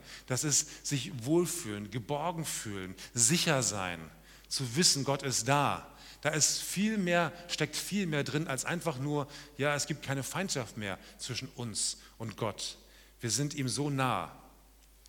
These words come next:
Zurzeit wird viel über Spaltung gesprochen in der Gesellschaft. Über Hass, über Unruhe, über, ja, die einen hetzen gegen die anderen und es,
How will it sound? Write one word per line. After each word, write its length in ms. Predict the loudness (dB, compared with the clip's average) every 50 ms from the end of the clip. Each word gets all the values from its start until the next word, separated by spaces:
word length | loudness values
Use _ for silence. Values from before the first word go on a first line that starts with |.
| -20 -20 -20 -20 -20 -20 -20 -20 -20 -20 -14 -6
Zurzeit 360 | -4 -2 2 6 6 6 4
wird 100 | 4 -2
viel 180 | -2 0 0 0
über 160 | 2 2 2
Spaltung 540 | 4 2 4 6 6 6 6 6 4 2 0
gesprochen 460 | 0 -2 -4 -6 -8 -10 -10 -10 -10 -6
in 80 | -4
der 100 | -4 -4
Gesellschaft. 760 | -2 -2 -2 -2 -2 -2 -4 -4 -4 -8 -10 -10 -12 -12 -14 -14 -20 -20 -20 -20 -20 -20 -20 -20 -18 -12 -10
Über 460 | -6 -2 0 2 2 2 0 -2 -2 2
Hass, 380 | 4 4 4 4 4 0 -2 -4 -8
über 180 | -6 -6 -4 0
Unruhe, 680 | 2 2 4 4 2 2 0 0 0 2 2 2 0
über, 440 | -2 -2 -2 -2 0 0 0 -2 -2 -6 -12 -16 -16 -16 -16 -16 -18 -20 -18 -14 -6
ja, 480 | 0 4 6 6 6 6 4 2 0 -2 -4 -6 -10 -12 -10 -8
die 100 | -4 0
einen 220 | 2 2 4 4 2
hetzen 300 | 0 2 0 0 -2 0
gegen 220 | -2 -2 -2 -2
die 140 | -2 -2 0
anderen 640 | 0 2 4 4 4 4 4 4 4 2 0 -2 -4 -8 -14 -18 -16 -12 -8
und 240 | -6 -6 -6 -4 -4
es, 540 | -6 -6 -6 -6 -6 -6 -6 -8 -8 -10